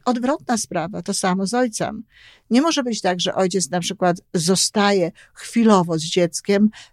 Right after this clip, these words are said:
pełni obowiązki jakby jakiejś niani i dopiero jak mama przyjdzie, to on będzie tutaj wychowywać swoje dziecko, czy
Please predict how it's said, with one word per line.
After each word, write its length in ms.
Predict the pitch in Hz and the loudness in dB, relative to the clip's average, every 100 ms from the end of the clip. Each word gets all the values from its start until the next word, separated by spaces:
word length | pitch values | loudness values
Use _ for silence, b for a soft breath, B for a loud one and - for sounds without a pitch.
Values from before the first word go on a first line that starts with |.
| - | 2
pełni 360 | 226 208 202 | 6 6 4
obowiązki 640 | - 185 180 196 185 - 196 | 0 0 2 2 0 -2 0
jakby 380 | 190 180 185 170 | 0 0 -2 -2
jakiejś 460 | 165 165 175 170 | -2 -2 -4 -4
niani 400 | 180 165 175 214 | -2 0 2 4
i 60 | 233 | 6
dopiero 320 | 202 202 214 | 4 4 2
jak 160 | 196 175 | 2 0
mama 300 | 202 196 175 | 0 0 0
przyjdzie, 480 | 165 - 185 214 240 247 b b | 2 2 4 2 2 0 b b
to 200 | - 190 | -6 -2
on 240 | - 208 196 | 2 2 4
będzie 360 | 196 196 190 | 2 2 0
tutaj 520 | 180 185 190 175 175 - | -4 -2 0 2 0 -4
wychowywać 760 | 165 202 - 175 190 180 160 - | 0 0 2 0 0 0 -2 -4
swoje 320 | - 160 143 | -4 -4 0
dziecko, 340 | 185 196 202 | 0 -2 -2
czy 320 | 175 185 185 | 0 4 4